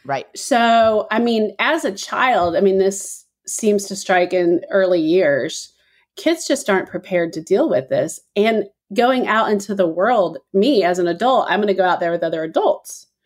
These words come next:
Speaker 2: who are probably gonna ask me, "Are you sick? Do you have cancer? Do you," you know, I'm sure those are the questions that
Speaker 1: You
Speaker 2: come
Speaker 1: probably
Speaker 2: about.
Speaker 1: get that all the time.
Speaker 2: But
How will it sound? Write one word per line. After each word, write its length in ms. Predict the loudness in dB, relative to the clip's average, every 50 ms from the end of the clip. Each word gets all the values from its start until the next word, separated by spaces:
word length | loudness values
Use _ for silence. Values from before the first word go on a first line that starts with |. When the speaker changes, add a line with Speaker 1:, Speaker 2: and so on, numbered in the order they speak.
| _ _ 0
Speaker 2:
who 80 | 0
are 80 | 0 0
probably 340 | 0 0 -2 0 2 0 0
gonna 180 | 2 0 0 0
ask 360 | 0 0 0 0 -2 -2 -2
me, 340 | 0 2 4 4 2 2 0 0
"Are 80 | 0
you 140 | 0 0 -2
sick? 520 | -4 -2 0 2 2 2 0 -2 -10 -20 _ _ _ _ _ -14
Do 80 | -4 0
you 60 | 0 0
have 120 | 0 0
cancer? 640 | -2 -4 -2 -2 -2 -6 -4 -2 0 0 0 -2
Do 140 | -4 -6 -4
you," 140 | -2 0 0
you 160 | 2 2 2
know, 340 | 4 4 4 2 2 0 -2 -8 -6
I'm 120 | -4 -4
sure 240 | -2 0 0 0 2
those 200 | 2 2 0 0
are 60 | -2
the 80 | -4 -4
questions 440 | -2 -2 -2 -2 -2 -6 -8 -4 0
that 80 | 0 0
Speaker 1:
You 60 | 0
Speaker 2:
come 100 | 0 0 0
Speaker 1:
probably 220 | 0 2 0 0
Speaker 2:
about. 140 | 0 0 0
Speaker 1:
get 60 | 2 2
that 120 | 2 2
all 160 | 2 0 0
the 160 | 0 -2 -6 -6 -4 -2
time. 340 | 0 0 0 -2 -2 0 2
Speaker 2:
But 140 | 2 4